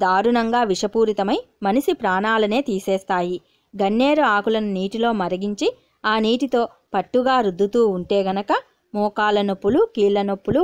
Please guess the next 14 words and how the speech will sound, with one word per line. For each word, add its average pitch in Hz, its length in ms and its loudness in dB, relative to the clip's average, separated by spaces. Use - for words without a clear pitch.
వాపులు 196 480 0
అనేవి 185 500 -4
తగ్గిపోతూ 196 640 -2
వస్తాయి. 180 560 -4
గన్నేరు 294 520 2
రసాన్ని 247 500 0
గాని, 190 260 0
పువ్వుల 254 420 0
రసాన్ని 233 460 0
గాని 190 280 -2
ఆయుర్వేదంలో 214 720 0
ఎన్నో 202 240 -2
రకాల 208 300 0
ఔషధాలకు 196 560 -2